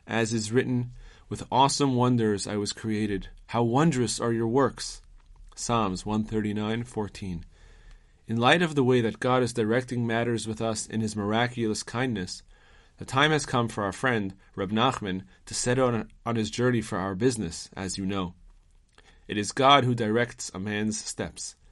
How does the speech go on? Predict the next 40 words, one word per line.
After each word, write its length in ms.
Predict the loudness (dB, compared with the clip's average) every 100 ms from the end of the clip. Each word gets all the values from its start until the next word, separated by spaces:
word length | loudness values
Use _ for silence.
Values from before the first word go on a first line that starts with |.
| _ -20 _ -6
My 160 | 0 2
intention, 560 | 0 2 0 0 -2
though, 260 | -2 -4 -6
is 200 | -8 -8
to 80 | -4
have 240 | -2 -2
him 100 | -4
stay 300 | -4 -2 -2
here 260 | -2 -4 -4
until 300 | -6 -6 -4
after 340 | -2 -2 -4
this 160 | -4 -6
coming 300 | -4 -4 -4
Shabbat. 460 | -4 -6 -6 -8 -12 _ -20 -20 -20 -8
Perhaps 460 | -4 2 0 0
a 60 | 0
letter 280 | 2 4 4
will 200 | 2 2
arrive 380 | 4 4 4 2
from 200 | -4 -4
there, 380 | -4 -4 -6 -8
and 140 | -6
if 100 | -4
so, 340 | -4 0 0 0
on 120 | -4
Sunday 400 | -4 -2 0 0
you 140 | -2
should 180 | -4 -6
send 240 | -4 -2
it 100 | -2
on 200 | -2 -2
immediately. 640 | 0 0 0 -2 -6 -8 -10 _ _ _ _ _ _ _ _ _ _ _
May 140 | -2 0
God 340 | 4 4 4
grant 240 | 4 2 2
me 80 |
wisdom 460 | 2 2 2 0 0
and 100 | -2
true 220 | 0 0
counsel, 640 | 0 -2 -2 -2 -6 -6